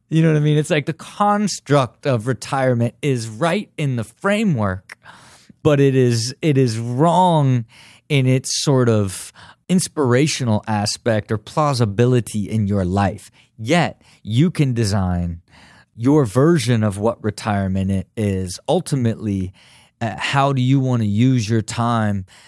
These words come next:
through the lens of what you would enjoy doing and finding joy in on a daily basis? And you can build your strategy to get there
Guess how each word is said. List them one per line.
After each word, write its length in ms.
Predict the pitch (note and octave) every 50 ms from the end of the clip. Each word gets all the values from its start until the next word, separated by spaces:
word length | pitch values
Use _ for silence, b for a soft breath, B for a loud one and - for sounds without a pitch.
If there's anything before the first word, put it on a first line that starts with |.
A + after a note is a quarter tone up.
| B B B _ _
through 220 | - D#3 E3+ E3+
the 100 | D3+ C3+
lens 460 | A#2+ A#2 B2 B2+ B2 A#2+ A2+ A2+ G2 G#2
of 220 | G#2 F#2+ F#2+ G2
what 280 | G2 G2 C3 C3 - -
you 140 | B2 A#2 A2+
would 140 | A2+ G#2+ G#2+
enjoy 520 | G#2+ G2+ G2 F#2+ G#2 A2 A2 A2 G#2+ G#2
doing 600 | F#2 F#2+ A2+ B2 A#2+ A2+ G#2 F#2+ F2+ F2+ F2 F2+ B B B B B B B
and 180 | C3 A#2+ G#2+
finding 520 | - - A#2+ A2 G#2+ A2 G#2 G2 G#2 G2+ F#2
joy 340 | - A2 A2 A2 A2 G#2 G2
in 200 | F#2+ F2+ F2+ G2
on 140 | G2+ G2
a 80 | G2 F#2+
daily 460 | F2+ F#2+ G#2+ G#2 G2+ G2 F#2+ F#2+ F2+
basis? 880 | D#2+ E2 A2 C3 D#3 - - - G#2 F2+ F2 E2+ - - - - - B B B B B B B B B B _ -
And 220 | D3 C3+ A#2 A#2
you 100 | C#3+ E3+
can 220 | - - C#3 B2+ G#2+
build 360 | G2+ B2+ B2 A#2+ A#2+ A2 G2
your 140 | G#2 G#2+ G2
strategy 760 | - - - D3 C#3+ C3+ C#3+ C3+ C3 A#2+ G#2+ G#2 G#2 G#2+ F#2+
to 120 | - A2
get 420 | F#2+ F#2+ F#2+ A2+ C#3+ E3+ - _ -
there 540 | A#2 G#2+ G2 F#2 F#2 F2 F2 F2 E2+ F2